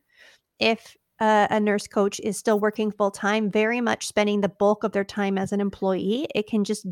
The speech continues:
be harder to, to change that mindset when you get and sit behind your own desk and start your own business,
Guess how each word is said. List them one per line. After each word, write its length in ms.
be 200
harder 800
to, 260
to 100
change 380
that 160
mindset 640
when 200
you 80
get 200
and 140
sit 160
behind 320
your 140
own 180
desk 300
and 100
start 240
your 100
own 140
business, 540